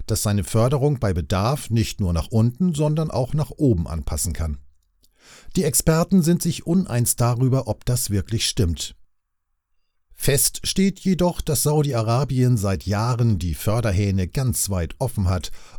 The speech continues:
also nicht für die Ausweitung des Angebots verantwortlich sein kann. Hauptverantwortlich ist vielmehr das vermeintliche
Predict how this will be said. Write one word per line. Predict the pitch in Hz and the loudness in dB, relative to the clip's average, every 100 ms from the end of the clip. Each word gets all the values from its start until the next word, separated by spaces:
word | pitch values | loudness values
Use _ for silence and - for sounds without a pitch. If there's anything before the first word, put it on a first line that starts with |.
| - | 0
also | 120 90 87 | 0 2 0
nicht | 85 113 120 - | 2 2 0 -4
für | - - 87 | -8 -2 -2
die | 73 73 | -2 -4
Ausweitung | 87 - - 107 98 98 87 | -2 -2 0 -2 -2 -2 -4
des | 85 78 - | -2 -4 -4
Angebots | 98 117 95 92 - | -2 0 0 -2 -4
verantwortlich | - - 135 82 76 76 | -6 -4 -4 -2 -4 -4
sein | - 73 | -4 -4
kann. | 71 76 71 - _ _ - - - - | -4 -4 -6 -12 _ _ -20 -20 -18 -4
Hauptverantwortlich | 110 - - 117 113 151 180 180 180 - | -2 -2 -2 0 0 0 0 0 -2 0
ist | 175 - - | -2 -2 0
vielmehr | 170 170 156 151 | 2 4 4 2
das | 143 131 | 2 -2
vermeintliche | 135 123 131 127 120 127 117 | 0 0 0 -2 0 0 0